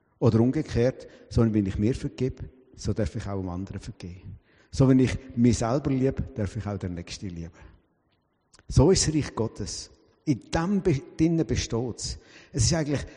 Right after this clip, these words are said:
gar nicht so wahnsinnig schwierig, das Reich Gottes zu verstehen. Viele meinen, die Bibel sei ein Buch mit sieben Siegeln und es ist so dick und es ist so sch-, so schwierig zu verstehen. Aber wenn man es runterbricht, dann ist es eigentlich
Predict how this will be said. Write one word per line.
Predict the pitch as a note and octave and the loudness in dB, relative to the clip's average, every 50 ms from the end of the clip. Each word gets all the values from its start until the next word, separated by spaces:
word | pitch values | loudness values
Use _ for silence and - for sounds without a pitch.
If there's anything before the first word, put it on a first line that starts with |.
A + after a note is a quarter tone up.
| - - - - | -20 -20 -12 -8
gar | - C3+ C3 C3+ | -4 -4 -2 -2
nicht | C3+ B2+ - | -2 -4 -2
so | - C#3+ A#2+ G2+ A2 | -2 -2 -2 -2 -2
wahnsinnig | C#3+ C#3 C3 C3 A#2+ G#2 - B2 A#2+ G#2+ G#2 G#2+ G2+ - | -4 -4 -4 -4 -4 -4 -4 -4 -2 -2 -2 -4 -4 -6
schwierig, | - - G#2 A#2 C3+ D#3+ F3 F#3 F3+ - - - - - - - - - | -6 -4 -2 0 0 0 0 -2 -4 -4 -6 -12 -12 -14 -18 -20 -16 -12
das | - - C#3+ | -6 -2 0
Reich | C#3 D#3 C3+ - - | 0 0 0 0 0
Gottes | C#3+ A#2 - - C3 - | -2 -2 0 -2 -4 -4
zu | - - | -2 -2
verstehen. | G2+ - - - A#2 B2+ D#3+ D3+ G#2 - - | -2 -2 0 2 2 2 2 2 -2 -2 2
Viele | - D3+ D#3 D#3 D3 | 4 4 6 6 4
meinen, | C#3+ C3+ C3+ C3+ C3+ C#3 C3 C3 - - - - - - | 2 2 4 4 4 4 2 0 -2 -8 -18 -20 -6 0
die | - C3+ | 2 2
Bibel | C#3 C#3 D3 C3+ A#2 | 4 4 4 2 2
sei | - C#3 C3 A2 | 4 2 2 2
ein | C3 A2+ - - | 2 0 0 2
Buch | - C#3 C3+ B2 - | 4 4 4 6 4
mit | A#2+ A2 - | 2 0 0
sieben | - A#2+ A#2 - A#2 | 0 0 2 2 2
Siegeln | G2 - B2 D#3 D#3+ - F3 F3 - - - - - | 2 4 2 2 4 2 0 0 -2 -6 -12 -12 -2
und | - C3+ A#2+ | 0 0 0
es | A#2+ G#2+ | 2 2
ist | C#3 C3+ - - | 2 2 4 4
so | B2+ A2 | 2 4
dick | - C3 D#3 - - - - - - - - - - - - - _ _ | 4 2 2 2 0 -2 -2 -2 -4 -6 -8 -14 -20 -20 -20 -20 _ _
und | D3 B2 A#2+ B2 | 0 0 2 2
es | G#2+ - | 2 0
ist | B2+ - - | 0 0 2
so | C3 B2 | 2 2
sch-, | F#2 - - - - | 2 0 -4 -10 -10
so | - - - C3+ B2 | -8 0 2 2 4
schwierig | - - C3 B2+ C3 B2 B2 B2+ - | 4 4 4 4 4 2 0 -2 -4
zu | - A2 | -4 -4
verstehen. | - A2 G2+ - - - A2 A#2 C#3 C3+ - - - - - - - _ _ _ | -2 -4 -4 -4 -4 -2 -2 -2 -2 -2 -6 -12 -18 -20 -20 -20 -20 _ _ _
Aber | C3 A#2+ - C3 C#3+ C3 A2 | -2 0 2 0 0 2 2
wenn | B2 C3 B2+ | 2 4 4
man | |
es | A2+ - - - | 2 0 -2 -4
runterbricht, | C3 C3+ D3+ E3+ E3 - - A#2 B2+ C3+ - - - - - - - - | -4 -2 0 0 2 2 2 2 2 0 0 -2 -2 -2 -6 -8 -4 -2
dann | A#2 A#2+ | 0 0
ist | A#2 F#2+ G2+ | 0 0 -2
es | F#2 - | -2 -2
eigentlich | A2 G#2 F#2+ A#2 G#2 | -2 -2 -2 -6 -8